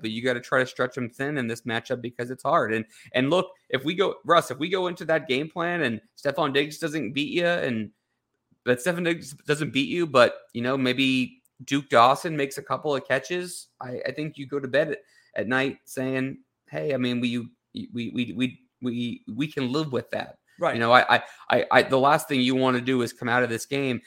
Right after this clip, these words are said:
Speaker 1: and have Josh Allen run for a boatload of first downs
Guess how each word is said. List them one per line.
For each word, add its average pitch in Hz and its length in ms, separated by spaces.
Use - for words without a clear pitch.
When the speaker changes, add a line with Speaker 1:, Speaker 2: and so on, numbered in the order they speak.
Speaker 1:
and 123 120
have 117 160
Josh 123 320
Allen 123 340
run 127 260
for 123 200
a 117 40
boatload 120 440
of 113 120
first 117 300
downs 131 420